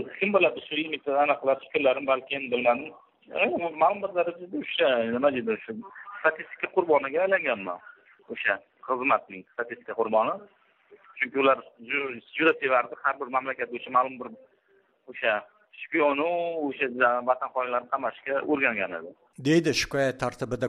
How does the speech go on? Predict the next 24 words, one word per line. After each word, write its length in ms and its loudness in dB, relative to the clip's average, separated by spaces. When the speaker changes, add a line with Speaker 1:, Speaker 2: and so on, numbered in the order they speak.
Speaker 2:
ko'rilish 460 -2
kutilgan 480 0
mahkama 420 -2
ishiga 380 -8
qatnashish 500 -8
uchun 260 -8
Toshkent 440 -6
viloyat 300 -4
jinoyat 260 -6
ishlar 240 -6
sudiga 320 -6
kelgan 580 -4
Andrey 380 -8
Kubatin. 440 -4
Andrey 280 4
Kubatin 480 4
ikki 220 -10
ming 100 -4
o'n 80 -2
yettinchi 540 -6
yili 160 0
Toshkentda 500 -4
Turkiyani 540 -4
TIKA 240 -4